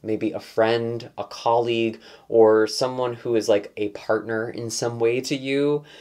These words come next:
It feels like there is something that is really lighting up. There is a chemistry, there is a passion here. Maybe something is lighting up in you as well. You might be having some sort of bright idea or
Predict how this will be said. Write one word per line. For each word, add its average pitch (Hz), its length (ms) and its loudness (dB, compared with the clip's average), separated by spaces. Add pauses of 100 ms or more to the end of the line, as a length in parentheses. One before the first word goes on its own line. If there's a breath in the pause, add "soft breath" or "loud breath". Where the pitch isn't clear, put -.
(280 loud breath)
It 156 240 4
feels 208 500 0
like 147 400 4 (280 soft breath)
there 135 160 4
is 131 120 -2
something 160 320 0
that 147 140 4
is 113 160 -2
really 120 260 -4
lighting 110 400 0
up. 107 180 -4
There 110 160 4
is 131 120 4
a 139 80 2
chemistry, 120 520 -4
there 104 160 0
is 127 140 -2
a 120 80 0
passion 120 600 -4
here. 101 480 0 (260 loud breath)
Maybe 123 240 -2
something 123 340 -6
is 110 160 -2
lighting 113 400 4
up 110 180 -6
in 113 300 -4
you 131 340 2
as 104 160 0
well. 107 560 4 (240 loud breath)
You 127 300 4
might 156 220 4
be 120 100 -6
having 113 380 0
some 107 240 -4
sort 110 240 2
of 107 180 0
bright 113 340 6
idea 110 680 4 (100)
or 104 460 6